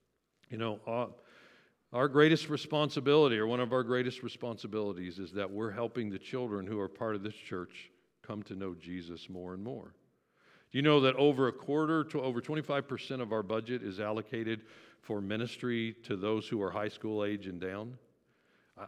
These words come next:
I think that's great. I think it demonstrates that that's a value and that's a priority. But it, you know,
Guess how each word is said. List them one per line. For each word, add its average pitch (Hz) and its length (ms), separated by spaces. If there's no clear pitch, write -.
I 131 60
think 127 260
that's 113 200
great. 120 400
I 110 60
think 113 300
it 85 180
demonstrates 127 880
that - 180
that's 113 280
a 113 40
value 113 680
and 101 120
that's 110 220
a 107 40
priority. 107 680
But 123 160
it, 127 220
you 123 100
know, 135 160